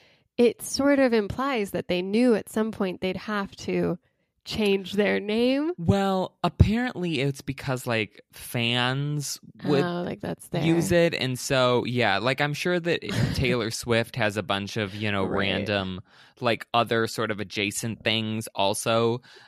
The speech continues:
Speaker 2: uh,
Speaker 1: Mm.
Speaker 2: copyrighted. I mean, I think a lot of brands do that just in case they ever need to, you know,
Speaker 1: <laughs>
Speaker 2: do whatever. Um,
Speaker 1: Yeah.
Speaker 2: so if they wanna launch, like, a perfume line and call it Lady A or something, like, they can do that.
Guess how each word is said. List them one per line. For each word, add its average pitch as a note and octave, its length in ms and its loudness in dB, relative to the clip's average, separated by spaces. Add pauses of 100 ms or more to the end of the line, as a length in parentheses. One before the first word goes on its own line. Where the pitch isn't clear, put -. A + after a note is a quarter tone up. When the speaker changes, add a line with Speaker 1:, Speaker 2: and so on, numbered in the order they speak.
(100)
Speaker 2:
uh, B2+ 140 2
Speaker 1:
Mm. - 20 -10
Speaker 2:
copyrighted. C#3 580 -2
I A#2 60 -2
mean, A#2 120 -2
I G#2+ 80 -2
think A2+ 180 -8
a G2+ 60 -2
lot F2+ 240 -2
of G2+ 140 -8 (180)
brands A2+ 640 -4
do A#2 200 -4
that A#2+ 260 -2
just - 240 -10
in F#2+ 80 -8
case F#2+ 320 -8
they F#2 160 -2
ever F#2 180 -4
need F2+ 320 -8
to, F#2+ 320 -6
you - 160 -2
know, - 260 -4 (220)
Speaker 1:
<laughs> - 260 -20
Speaker 2:
do A2 160 -2
whatever. G2 580 0 (400)
Um, A#2+ 440 2
Speaker 1:
Yeah. G2+ 60 -6 (880)
Speaker 2:
so B2+ 260 2
if A2+ 120 -2
they A2+ 120 0
wanna G2+ 300 0
launch, G2 360 -2
like, G#2+ 140 -4
a G2 60 -2
perfume A#2+ 580 4
line A2+ 320 2
and A2 140 0
call A2+ 260 2
it - 80 -2
Lady A2 380 -2
A A2 240 0
or A2 100 0
something, A2 320 -6
like, G2+ 180 -2
they F#2+ 120 -2
can F#2+ 180 -8
do F#2+ 180 -4
that. C#3+ 320 -4